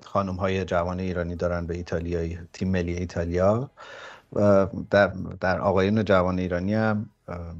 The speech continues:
تیم دوم بوده ایتالیا همیشه. ولی یه چیزی که خیلی جذابه تو این ایتالیا، یکی اینه که دوباره اون نسل خوشتیپ انگار که برگشته بعد از اون بازیکن‌های درب و داغونی که <laughs> یه چند دوره‌ای داشتن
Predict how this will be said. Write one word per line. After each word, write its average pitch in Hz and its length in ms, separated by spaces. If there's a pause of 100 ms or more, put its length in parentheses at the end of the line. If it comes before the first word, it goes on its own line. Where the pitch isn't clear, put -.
تیم 98 180
دوم 95 340
بوده 98 180
ایتالیا 90 420
همیشه. 92 320 (160)
ولی 123 240
یه 156 120
چیزی 160 200
که 170 120
خیلی 147 240
جذابه 113 720 (220)
تو - 160
این 117 120
ایتالیا، 113 460
یکی 139 200
اینه 151 120
که 170 100
دوباره 120 280
اون 151 260 (200)
نسل 131 460
خوشتیپ 131 640
انگار 110 320
که 139 120
برگشته 104 760
بعد 101 280
از 110 160
اون 107 260 (460)
بازیکن‌های 98 360
درب 101 220
و 95 60
داغونی 95 340
که 104 320
<laughs> 151 200
یه 135 80
چند 113 320
دوره‌ای 101 280
داشتن 95 500